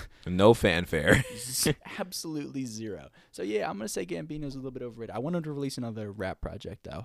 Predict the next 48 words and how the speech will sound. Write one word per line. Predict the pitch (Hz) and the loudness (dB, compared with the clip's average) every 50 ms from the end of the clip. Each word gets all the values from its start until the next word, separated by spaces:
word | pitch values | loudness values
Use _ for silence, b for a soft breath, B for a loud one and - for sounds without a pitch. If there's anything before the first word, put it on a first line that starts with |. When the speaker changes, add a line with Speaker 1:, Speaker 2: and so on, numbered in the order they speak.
| - - | -10 -10
Speaker 1:
I | - 110 | -8 -6
don't | 123 117 | -6 -6
want | 117 120 117 | -4 -6 -6
him | 110 101 | -6 -6
to | 85 85 | -6 -6
Speaker 2:
Mm. | 78 | -6
Speaker 1:
do | 101 98 92 92 90 87 - - _ - | -6 -6 -6 -6 -6 -8 -12 -14 _ -6
Speaker 2:
You | - 92 | -2 0
don't | 92 90 | 2 2
want | 92 90 | 2 2
him | 87 87 | 0 -2
to, | - - 85 82 80 | -2 -2 -2 -2 -4
to | - - - 80 78 - - _ _ _ _ - _ | -6 -8 -8 -8 -8 -10 -16 _ _ _ _ -20 _
close | - - 98 95 82 | 0 2 2 2 2
the | 92 | 0
book | 82 92 90 - | 0 0 0 0
on | 95 90 90 | 0 -2 0
rapping | 87 87 87 87 95 95 | 0 -2 -2 -2 -2 -2
just | 90 92 92 101 | -2 -2 -2 -2
yet? | 101 98 104 - - _ _ _ | -2 -2 -2 -4 -8 _ _ _
Speaker 1:
No, | - 123 117 104 98 110 131 | -6 -4 -4 -4 -4 -4 -6
his | 139 170 175 - | -6 -8 -8 -6
R | 202 214 233 | -6 -6 -4
and | 214 185 | -4 -4
B | 208 214 208 | -4 -2 -4
is | 165 131 | -4 -4
good, | 123 120 - 127 135 165 151 101 92 - - - | -6 -6 -2 0 0 2 0 0 -2 -4 -8 -8
but | 95 92 92 - - | -8 -8 -8 -8 -8
I | - 87 101 110 | -8 -8 -6 -6
would | 110 107 104 104 95 | -6 -6 -8 -8 -6
rather | - 92 92 95 101 98 92 87 | -8 -8 -8 -10 -12 -12 -12 -12
him | 85 139 113 98 92 92 101 | -12 -14 -14 -14 -16 -18 -18
do | 101 92 90 92 90 87 | -18 -18 -16 -16 -16 -16
a, | 87 87 85 82 82 | -16 -16 -18 -18 -18
uh, | 76 85 87 104 117 | -18 -16 -16 -14 -14
I'd | 120 120 120 | -12 -10 -10
rather | 101 98 - | -10 -10 -10
him | 131 131 117 | -12 -10 -8
do | 101 95 | -8 -8
a | - | -10
hip | - - - | -10 -12 -14
hop | - - - - - - - _ | -14 -12 -12 -12 -12 -14 -14 _
project. | - - - - - - - 123 - - _ _ _ _ _ _ _ | -12 -12 -12 -12 -12 -12 -14 -14 -16 -20 _ _ _ _ _ _ _
Just, | - 147 135 - - - | -10 -10 -10 -10 -10 -10
just | - 165 139 - - | -8 -8 -8 -8 -8
for, | - 131 117 | -8 -8 -6
like, | 104 101 92 90 - - - | -6 -8 -10 -10 -10 -8 -6
personal, | - 95 98 110 - - 92 92 95 98 | -6 -6 -6 -8 -10 -10 -10 -10 -12 -14